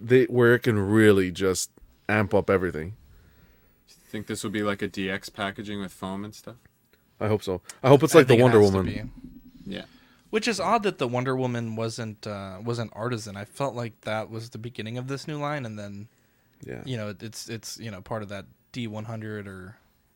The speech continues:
Speaker 3: whatever, D C one hundred or W B one hundred rather. Um,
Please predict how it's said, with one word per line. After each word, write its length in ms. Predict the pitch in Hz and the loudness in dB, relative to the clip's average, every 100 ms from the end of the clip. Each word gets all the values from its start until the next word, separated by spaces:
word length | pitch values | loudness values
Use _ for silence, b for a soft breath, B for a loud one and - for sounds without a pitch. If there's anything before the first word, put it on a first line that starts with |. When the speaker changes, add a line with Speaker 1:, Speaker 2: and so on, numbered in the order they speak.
| _ _ - - | _ _ -20 -12
Speaker 3:
whatever, 240 | 110 101 | -10 -10
D 160 | 104 107 | -12 -14
C 160 | - | -12
one 140 | 98 110 | -12 -12
hundred 380 | 104 101 98 - b b b - | -14 -14 -16 -20 b b b -10
or 80 | |
W 260 | 123 147 147 | -2 -2 -2
B 140 | 135 | -4
one 100 | 120 | -6
hundred 220 | 107 95 95 | -8 -14 -14
rather. 280 | 92 92 - b b b b b b b b b b b b b _ | -14 -16 -20 b b b b b b b b b b b b b _
Um, 540 | 135 135 123 120 120 | 0 2 2 0 -6